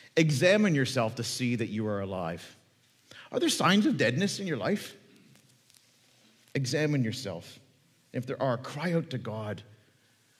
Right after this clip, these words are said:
for a filling of his Spirit to encourage you, to equip you. Thirdly, finally, abide in the Lord Jesus. Abide in him. See, what do you mean by abide in him? Love him, be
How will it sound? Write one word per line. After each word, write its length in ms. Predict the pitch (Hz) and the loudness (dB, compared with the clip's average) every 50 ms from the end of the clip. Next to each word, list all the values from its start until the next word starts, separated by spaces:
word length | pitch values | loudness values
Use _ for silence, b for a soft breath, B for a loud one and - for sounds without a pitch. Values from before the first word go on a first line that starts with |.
| b b | b b
for 220 | - - - 131 | -16 -12 -10 -8
a 60 | 113 | -8
filling 600 | 107 - - - - - 170 170 165 180 170 165 | -10 -12 -14 -14 -8 -4 -2 -2 0 0 0 0
of 100 | 151 120 | -2 -2
his 160 | 113 123 113 - | -4 -6 -8 -8
Spirit 480 | - - 117 110 104 98 87 85 - - - - _ _ _ _ - | -10 -10 -8 -6 -6 -6 -6 -8 -10 -16 -20 -20 _ _ _ _ -18
to 100 | - - | -14 -12
encourage 420 | 101 90 - - 120 113 117 104 95 | -12 -10 -8 -6 -4 -4 -4 -4 -4
you, 100 | 101 90 | -6 -8
to 100 | 98 95 | -8 -10
equip 280 | - - 101 98 - | -8 -8 -8 -8 -8
you. 120 | 98 92 98 | -10 -12 -8
Thirdly, 340 | - 139 131 131 113 113 | -4 -2 -2 -2 -2 -4
finally, 480 | 104 - - 98 98 98 95 98 92 - B B B B B B B B | -6 -6 -6 -8 -6 -6 -6 -8 -8 -10 B B B B B B B B
abide 380 | B 120 113 117 110 113 117 107 | B -8 -6 -4 -2 -2 -2 -2
in 80 | 107 101 | -2 -4
the 80 | 98 | -4
Lord 240 | 90 90 85 87 87 | -6 -8 -8 -8 -10
Jesus. 540 | - 90 87 85 87 92 90 - - - - _ _ _ - - | -10 -12 -12 -12 -12 -16 -18 -18 -20 -20 -20 _ _ _ -12 -10
Abide 340 | 110 98 113 101 104 104 | -8 -6 -4 -4 -4 -4
in 100 | 95 92 | -6 -8
him. 120 | 92 90 98 | -10 -10 -10
See, 120 | - 135 | -8 -8
what 120 | 131 135 127 | -6 -4 -2
do 40 | |
you 60 | 120 117 | -2 -2
mean 160 | 120 120 113 | -2 -2 -2
by 140 | 104 104 98 | -4 -4 -6
abide 280 | 98 92 98 98 98 | -6 -6 -6 -8 -8
in 60 | 92 | -8
him? 180 | 95 92 92 107 | -8 -10 -10 -6
Love 240 | 104 107 107 104 98 | -4 -2 -2 -4 -4
him, 220 | - 107 95 92 | -6 -8 -8 -8
be 80 | 87 | -8